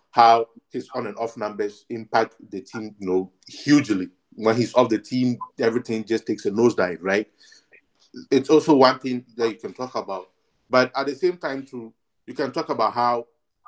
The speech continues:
being on the team, uh, you know, makes other people, you know, better. It, it's, it's going to be different, different metrics, but trust me, you can't really have a clear-cut, you know, definition of who an M V P should be. It's mostly discretionary.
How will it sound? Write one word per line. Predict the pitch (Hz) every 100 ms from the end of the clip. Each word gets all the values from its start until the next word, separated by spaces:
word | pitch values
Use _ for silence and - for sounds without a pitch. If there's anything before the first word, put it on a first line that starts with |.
| - 98
being | 156 151 123
on | 120
the | 107
team, | - 165 135 110 - _ _ _ - - - -
uh, | 117
you | 113 117
know, | 120 120 120
makes | 127 143 156 139
other | 131 127
people, | 123 127 120 117 -
you | 101
know, | 107 -
better. | 123 113 98 -
It, | 202 202
it's, | 202 - - -
it's | 185
going | 247 175
to |
be | 139
different, | 180 - 180
different | 156 151
metrics, | 147 147 -
but | 160 156 - _ -
trust | 180 -
me, | 160 120 - _ - -
you | 135 156
can't | - 180 185 - 131
really | 123 143 156 156
have | 139 135 131 _ _ _ _ 127
a | 113
clear-cut, | - 131 135 - 131 113 _ 117
you | 101
know, | 104
definition | 107 101 113 110 123
of | -
who | 117
an | -
M | 113
V | 101
P | - 104
should | - 90
be. | 104 87 - - - - _
It's | 139 135
mostly | 156 170 170 151
discretionary. | 123 - 135 135 120 95